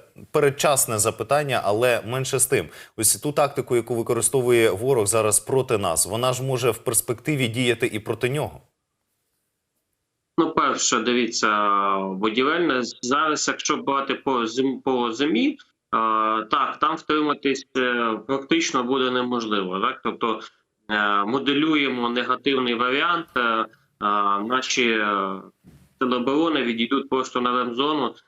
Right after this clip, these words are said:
Speaker 2: і будуть там, е, буде там нова лінія, лінія оборони, скажімо так.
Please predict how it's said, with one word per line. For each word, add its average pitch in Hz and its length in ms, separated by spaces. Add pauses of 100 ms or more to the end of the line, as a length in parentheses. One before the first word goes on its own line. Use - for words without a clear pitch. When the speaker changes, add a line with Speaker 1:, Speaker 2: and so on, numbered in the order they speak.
(280)
Speaker 2:
і 117 340
будуть 127 400
там, 123 320
е, 110 340 (180)
буде 123 160
там 131 260
нова 120 240
лінія, 110 720
лінія 117 360
оборони, 110 500
скажімо 101 480
так. - 220